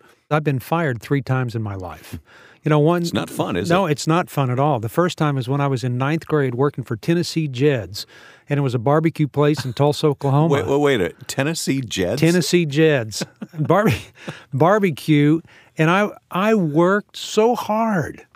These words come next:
Speaker 1: I mean, I worked so hard. I was in the ninth grade.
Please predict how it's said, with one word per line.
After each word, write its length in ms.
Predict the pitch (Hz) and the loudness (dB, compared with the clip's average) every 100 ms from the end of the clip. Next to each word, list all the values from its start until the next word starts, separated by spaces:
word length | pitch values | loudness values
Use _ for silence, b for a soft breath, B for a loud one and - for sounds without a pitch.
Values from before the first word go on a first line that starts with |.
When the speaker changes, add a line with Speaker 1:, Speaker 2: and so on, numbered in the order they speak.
| _ | _
Speaker 1:
I 80 | 175 | -2
mean, 180 | 202 185 | 0 0
I 180 | 196 220 | 0 2
worked 540 | 196 185 196 180 - | 2 2 2 0 -8
so 440 | - - 220 233 | -12 -4 -2 0
hard. 240 | 214 185 139 | 0 0 0
I 60 | |
was 120 | 131 143 | 0 -2
in 100 | 147 | -2
the 80 | |
ninth 340 | 147 156 175 - | -2 -2 -4 -2
grade. 440 | 170 160 131 107 | 2 2 2 -4